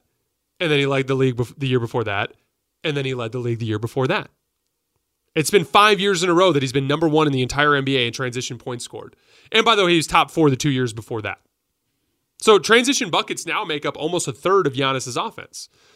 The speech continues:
It's incredibly physically taxing on your defense to constantly have to get back and build a wall to stop Giannis. So I've been dealing with Giannis in help. I've been dealing with Giannis on the glass.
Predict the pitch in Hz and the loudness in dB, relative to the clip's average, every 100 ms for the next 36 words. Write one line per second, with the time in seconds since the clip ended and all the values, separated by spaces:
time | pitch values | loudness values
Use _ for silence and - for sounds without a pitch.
0 | _ _ _ - 175 208 180 - - 185 | _ _ _ -2 0 0 -2 -6 0 2
1 | 226 226 214 - 185 202 190 156 151 160 | 2 0 -2 0 0 0 -2 0 2 2
2 | 180 160 160 147 151 143 107 - - - | 0 0 0 0 -2 -2 -4 -6 -12 -14
3 | - 160 170 190 170 156 151 139 143 147 | -6 -4 -4 -4 -6 -6 -6 -6 -6 -2
4 | 143 139 139 127 135 127 120 123 110 104 | -2 -2 -4 -2 0 0 0 0 -2 -6
5 | - - _ 156 147 131 135 135 101 104 | -12 -20 _ -2 2 2 2 0 -2 -4
6 | 196 165 - _ - 180 160 147 185 226 | -2 -2 -4 _ -2 0 0 4 6 6
7 | 220 220 214 208 214 185 180 190 - - | 4 4 4 4 0 2 4 4 0 -14
8 | _ _ _ _ _ _ _ _ - 143 | _ _ _ _ _ _ _ _ -6 -4
9 | 147 147 175 202 214 196 202 202 214 208 | -2 2 6 6 6 4 4 2 -2 -2
10 | 170 135 127 165 - | -2 0 0 -2 -8